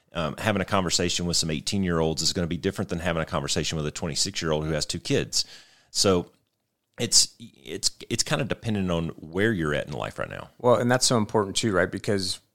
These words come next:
Speaker 2: one thing that you can do in this process, depending on kind of where you are on that maturity scale, is go, "Okay, what do you think your value systems are right now?" But then ask yourself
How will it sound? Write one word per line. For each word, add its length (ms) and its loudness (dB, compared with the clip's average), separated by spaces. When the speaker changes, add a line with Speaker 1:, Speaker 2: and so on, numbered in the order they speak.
Speaker 2:
one 220 2
thing 200 2
that 100 0
you 140 -2
can 200 -2
do 180 0
in 100 0
this 160 0
process, 460 0
depending 420 -4
on 100 -4
kind 260 -6
of 160 -6
where 120 -2
you 260 -4
are 180 4
on 100 0
that 120 0
maturity 500 -2
scale, 580 0
is 360 -2
go, 520 -2
"Okay, 220 0
what 180 2
do 60 0
you 80 0
think 220 -2
your 100 0
value 240 4
systems 420 0
are 140 2
right 220 -2
now?" 340 -4
But 120 -14
then 140 0
ask 320 0
yourself 500 -2